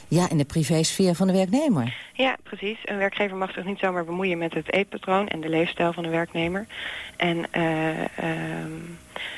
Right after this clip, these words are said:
Speaker 2: maar als overgewicht in de weg staat aan het uitoefenen van, eh, van, van een functie, dan kan een werkgever wel afspraken maken met een werknemer, maar dat is dan
Speaker 1: Mhm.
Speaker 2: op individuele basis of,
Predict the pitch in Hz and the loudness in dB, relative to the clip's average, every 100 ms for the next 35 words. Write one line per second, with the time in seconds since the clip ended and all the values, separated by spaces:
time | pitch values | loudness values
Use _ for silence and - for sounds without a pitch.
0 | - 170 170 175 190 190 180 165 165 - | -2 0 2 4 4 4 -2 -6 -6 -4
1 | 160 160 220 - - 160 - 165 160 - | -2 2 2 0 -4 -4 -4 -8 -6 -4
2 | 175 170 170 156 156 151 165 156 160 - | -4 -4 -8 -8 -10 -8 -8 -8 -10 -10
3 | 156 160 160 165 170 - 160 - 160 - | -10 -10 -6 -6 -6 -6 -6 -2 -4 -2
4 | 180 220 - - - - - 175 175 - | -2 -4 -8 -12 -10 -12 -2 2 2 0
5 | - 170 165 160 160 - 165 165 160 185 | -4 -2 0 2 2 4 0 2 4 4
6 | 180 - 190 - 170 156 - 156 165 160 | 4 2 -2 -2 -4 -4 -4 -4 -4 -4
7 | 156 156 151 147 156 156 202 202 160 156 | -4 -2 -2 0 0 2 2 4 2 4
8 | 156 160 - 170 160 156 156 160 147 151 | 4 4 2 0 0 2 4 2 4 2
9 | 160 208 - 160 | 2 -2 0 -2